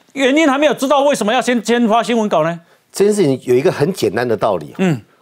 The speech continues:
Speaker 2: 王文渊，你不能说他蓝，也不能说他绿的。
Speaker 1: 嗯。
Speaker 2: 王文渊很有名的一，一句话就是，他告诉，他曾经跟媒体讲，
Speaker 1: 嗯。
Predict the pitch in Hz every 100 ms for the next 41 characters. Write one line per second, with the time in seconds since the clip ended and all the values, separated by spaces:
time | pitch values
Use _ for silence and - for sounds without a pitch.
0 | _ _ 131 160 175 170 170 170 175 175
1 | 170 123 107 165 135 143 139 135 98 98
2 | 123 107 113 110 117 85 - 156 135 107
3 | _ 127 156 185 185 147 175 107 95 107
4 | 107 - - 120 139 120 113 104 98 -
5 | 151 160 131 147 - 175 135 147 151 123
6 | 120 110 78 - 170 143